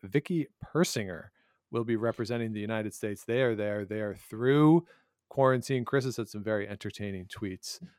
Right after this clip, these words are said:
Uh, apparently he got to the, uh, the apartment that the men's team, that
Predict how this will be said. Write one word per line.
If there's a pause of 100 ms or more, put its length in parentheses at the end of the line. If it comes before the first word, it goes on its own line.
(120)
Uh,
apparently
he
got (200)
to
the,
uh, (120)
the
apartment
that
the
men's
team,
that